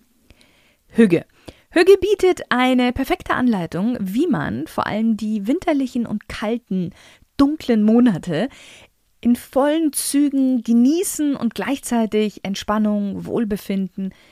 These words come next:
Geborgenheit zelebrieren kann. Wir werden uns mit den verschiedenen Facetten von Hygge beschäftigen und wie sie dazu beitragen, die Dunkelheit draußen zu lassen und eine gemütliche Atmosphäre,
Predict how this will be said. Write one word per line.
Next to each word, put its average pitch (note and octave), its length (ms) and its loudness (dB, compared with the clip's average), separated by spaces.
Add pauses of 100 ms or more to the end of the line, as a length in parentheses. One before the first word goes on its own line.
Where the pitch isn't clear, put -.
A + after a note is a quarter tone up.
(240)
Geborgenheit F#3 1120 -2 (240)
zelebrieren D#3 640 -8
kann. - 160 -20 (1000)
Wir E4 140 4
werden F4 220 4
uns D4 200 2
mit B3 160 2
den A3+ 120 2
verschiedenen G#3+ 460 0
Facetten G#3 420 -4
von G3 160 -2
Hygge F#3+ 160 -2
beschäftigen A3 480 -4 (540)
und G#3+ 240 0
wie G#3 140 0
sie F#3+ 160 -4
dazu F3+ 280 -4
beitragen, E3+ 760 -8 (240)
die F3+ 100 -6
Dunkelheit E3+ 580 -4
draußen - 240 -10
zu - 120 -10
lassen A#3 340 -6 (640)
und A#3+ 360 8
eine A#3+ 140 4
gemütliche F4+ 460 2
Atmosphäre, D4+ 800 -2